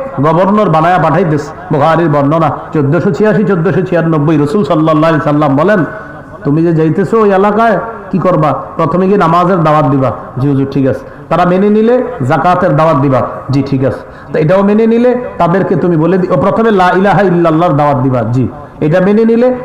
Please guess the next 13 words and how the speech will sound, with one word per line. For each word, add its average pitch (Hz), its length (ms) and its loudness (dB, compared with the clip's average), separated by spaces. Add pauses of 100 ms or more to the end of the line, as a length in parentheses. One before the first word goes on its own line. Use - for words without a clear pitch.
নামাজের 185 460 2
দাওয়াত 156 220 2
দিবা।" 135 260 0 (280)
জি। 123 160 0 (240)
"এটা 180 220 0
মেনে 220 260 2
নিলে 233 260 2 (260)
জাকাতের 180 520 2
দাওয়াত 160 220 2
দিবা।" 135 280 0 (420)
শোনো, 226 360 2 (420)
তুমি 170 160 0
দায়িত্বশীল, 160 640 -2